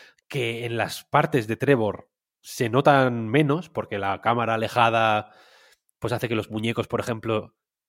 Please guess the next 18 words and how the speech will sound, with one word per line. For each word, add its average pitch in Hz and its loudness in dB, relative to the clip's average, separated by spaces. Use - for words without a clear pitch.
s-, - -18
hace, 131 4
hace 147 4
que 156 2
las 131 2
partes - 0
que 131 4
destacan 117 0
de 113 0
los 110 -2
personajes, 147 0
como 98 -10
la 95 -6
expresividad 107 -2
en 107 -12
los 104 -8
movimientos, 117 -2
em, 95 -4